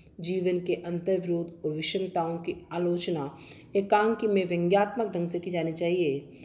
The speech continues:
उद्देश्य की महत्ता ही एकांकी की स्मृति को जीवन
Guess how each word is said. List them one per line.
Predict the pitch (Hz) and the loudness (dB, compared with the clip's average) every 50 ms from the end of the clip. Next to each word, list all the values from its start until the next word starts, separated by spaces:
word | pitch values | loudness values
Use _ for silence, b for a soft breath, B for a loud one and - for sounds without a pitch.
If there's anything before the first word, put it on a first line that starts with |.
| B B - - | B B -10 -8
उद्देश्य | 180 185 196 240 240 - - 254 226 | -8 0 2 2 2 2 0 -2 -4
की | - - 214 202 | -2 0 0 0
महत्ता | 196 185 185 196 196 - - - 190 | 2 2 0 -2 -4 -6 -2 -2 -2
ही | 185 170 180 - | 0 0 -2 -2
एकांकी | - 160 - - 151 156 151 147 151 | -2 -4 -6 -4 -4 -4 -4 -6 -8
की | 143 - - - 160 160 156 | -12 -14 -12 -6 -6 -4 -4
स्मृति | - - - 170 165 170 - 180 160 | -6 -6 -6 -6 -6 -6 -4 -6 -6
को | 160 - 139 139 | -2 -2 -4 -4
जीवन | 139 139 143 147 160 | -2 -4 -6 -6 -6